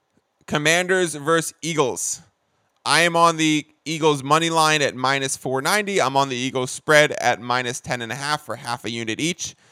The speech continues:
It is still ten and a half, but the line on the money line has moved to five ten. So we are seeing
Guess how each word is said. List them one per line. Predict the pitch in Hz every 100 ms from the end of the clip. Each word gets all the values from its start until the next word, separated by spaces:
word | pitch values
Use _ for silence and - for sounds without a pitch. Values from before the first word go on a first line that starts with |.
| _ _
It | 127
is | 131
still | 123 - 170
ten | 160 156
and | 143
a | 143
half, | 143 139 -
but | 131
the | 135
line | 123 123 127 131 131 - -
on | 123
the | 123
money | 120 143 147
line | 143 139
has | 131 127
moved | 127 117
to | 120
five | - 113 113
ten. | - 135 139 147 _ _
So | _ 131
we | 131
are | 131
seeing | - 139 135 139